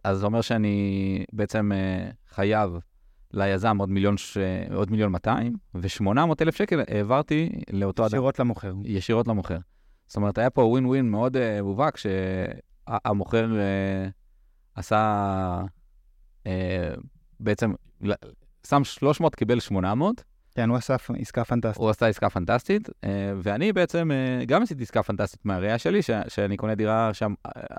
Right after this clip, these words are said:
Speaker 1: היזם מוכר בשתיים נקודה שלוש, אני קונה אותה בשתי מיליון, זאת אומרת, אני מרוויח פה שלוש מאות אלף שקל, אה,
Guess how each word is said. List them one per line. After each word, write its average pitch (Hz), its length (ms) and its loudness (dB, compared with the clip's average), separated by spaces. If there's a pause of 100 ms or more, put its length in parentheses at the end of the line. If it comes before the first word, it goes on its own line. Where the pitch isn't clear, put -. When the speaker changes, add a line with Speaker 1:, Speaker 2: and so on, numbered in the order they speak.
Speaker 1:
היזם 107 260 0
מוכר 120 200 2
בשתיים 120 260 0
נקודה 120 160 2
שלוש, 151 260 0
אני 110 100 2
קונה 110 140 0
אותה 107 120 -2
בשתי 143 220 -2
מיליון, 151 220 2
זאת - 80 -10
אומרת, 104 160 0
אני 101 100 0
מרוויח 101 360 0
פה - 80 -6
שלוש - 200 -4
מאות 101 140 -2
אלף 98 140 0
שקל, 98 260 -2 (720)
אה, 92 180 -4